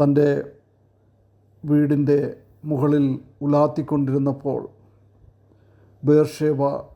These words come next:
കുളിക്കുന്നത് കണ്ട് അവന് മോഹം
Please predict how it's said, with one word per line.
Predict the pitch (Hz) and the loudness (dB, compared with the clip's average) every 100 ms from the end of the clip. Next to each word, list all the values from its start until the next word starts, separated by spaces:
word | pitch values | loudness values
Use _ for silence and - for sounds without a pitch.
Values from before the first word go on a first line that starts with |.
| _ _ - - - _ - | _ _ -20 -20 -20 _ -2
കുളിക്കുന്നത് | 160 160 165 151 147 143 139 | 0 0 -2 -2 -2 -2 -2
കണ്ട് | 135 131 120 - _ _ _ - 135 | -2 -4 -6 -10 _ _ _ -6 -2
അവന് | 135 135 123 123 135 135 | 0 0 -2 -8 -8 -2
മോഹം | 143 147 135 | 0 0 0